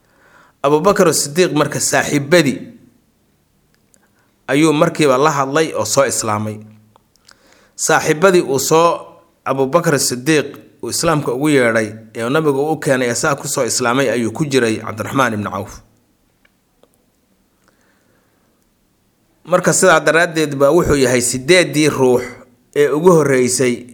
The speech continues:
ee soo islaamtay ayuu ka mid ahaa. Waa sharaf aan wax u dhigan la arkin. Waa bilad mid la mid ah aysan jirin. Dhinaca kale,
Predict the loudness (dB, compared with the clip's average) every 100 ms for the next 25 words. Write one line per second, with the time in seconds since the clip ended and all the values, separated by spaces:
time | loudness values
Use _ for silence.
0 | -20 _ -2 0 2 0 0 0 0 0
1 | 0 0 0 -2 -2 0 0 -2 -6 -14
2 | -20 _ _ _ _ _ _ _ _ _
3 | _ _ _ _ _ _ -4 -4 0 0
4 | 0 -2 -16 _ _ _ _ _ _ _
5 | _ -6 -2 -2 0 0 0 0 -4 -6
6 | -14 -14 -20 -20 _ _ _ _ _ _
7 | _ _ _ _ _ _ _ _ _ _
8 | -2 2 2 2 2 2 0 -6 -20 _
9 | _ _ _ _ _ _ _ _ _ _
10 | _ _ -4 -2 2 2 4 2 0 0
11 | -2 0 0 -4 -6 -14 -20 _ _ _
12 | _ _ _ _ _ _ _ 0 2 0
13 | 0 0 0 -4